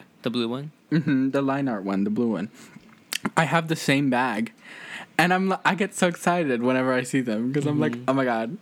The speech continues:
Speaker 2: that's me too, me too." Like, w-, we see each other. Um, so I'm walking out of the store and I turn to her and I'm like, "Oh my God, that's so cute. I have the same bag."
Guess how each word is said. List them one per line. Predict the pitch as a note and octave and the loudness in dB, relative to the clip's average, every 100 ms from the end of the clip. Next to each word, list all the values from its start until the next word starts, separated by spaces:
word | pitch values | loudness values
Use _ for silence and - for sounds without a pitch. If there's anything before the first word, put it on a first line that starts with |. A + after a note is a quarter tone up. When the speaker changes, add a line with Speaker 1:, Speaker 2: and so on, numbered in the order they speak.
| - - | -6 -4
Speaker 2:
that's | C3+ - - - - - | -4 -8 -20 -20 -20 -2
me | D3+ G3 | 0 2
too, | - A#3+ F3+ | 2 2 2
me | D3 F3 | 0 0
too." | G3 F3+ | 0 2
Like, | C#3+ C#3 | 0 -2
w-, | - C3+ C#3 | -4 -6 0
we | C#3+ E3+ | 0 0
see | - F3+ | 2 0
each | E3+ - | 0 0
other. | B2+ A#2 A2+ - - - - C#3 | 0 0 -4 -10 -10 -12 -2 2
Um, | C#3 C#3 | 4 2
so | C#3 | 2
I'm | D#3 E3 | 2 2
walking | E3+ E3+ | 2 2
out | E3 | 2
of | D3+ | 2
the | C3+ | 0
store | - - C3 G#2+ A2+ - | 0 2 4 2 0 -2
and | C3+ | 0
I | D3 | 0
turn | - D3 C#3 | 0 0 0
to | |
her | C3 C#3 B2 | 0 0 0
and | B2+ C#3 | -2 -2
I'm | C#3+ | 0
like, | C#3+ C#3 - - - | -2 -4 -10 -10 -2
"Oh | D#3 | 0
my | F3 | 2
God, | E3+ D3+ | 2 0
that's | D3+ - | 0 -2
so | - - C3+ C3+ | 0 4 4 2
cute. | - C3+ C3+ - - | 2 2 2 -2 0
I | C3 | 0
have | - C#3 C3 | 2 -2 0
the | C#3 | 0
same | - - - A#2+ A#2 A#2 A#2 | 0 -2 0 0 2 2 2
bag." | G#2+ - - - - | 0 -2 -4 -4 -4